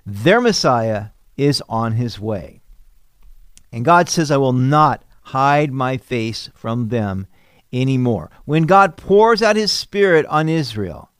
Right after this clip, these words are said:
he will turn his face toward them, never to turn it away again. I hope you realize that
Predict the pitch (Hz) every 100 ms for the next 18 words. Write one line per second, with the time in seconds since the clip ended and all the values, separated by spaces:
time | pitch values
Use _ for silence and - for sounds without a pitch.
0 | _ - 147 160 156 - 202 220 214 -
1 | - 175 180 - - 147 139 131 131 131
2 | - _ - 120 139 165 165 175 160 139
3 | - 143 139 139 - 131 117 117 110 -
4 | 107 98 110 90 69 _ _ - - _
5 | - - 269 302 302 226 220 170 131 147
6 | 196 165 107 73 - - - _ _ _
7 | 104 143 -